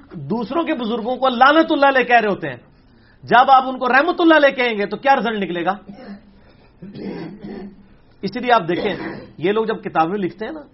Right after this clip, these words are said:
یا گفتگو کرتے ہیں تو یہ اپنے بزرگوں کے ساتھ لکھتے ہیں رحمت اللہ علیہ،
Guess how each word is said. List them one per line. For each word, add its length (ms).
یا 240
گفتگو 300
کرتے 300
ہیں 80
تو 300
یہ 520
اپنے 320
بزرگوں 300
کے 60
ساتھ 220
لکھتے 260
ہیں 80
رحمت 360
اللہ 140
علیہ، 160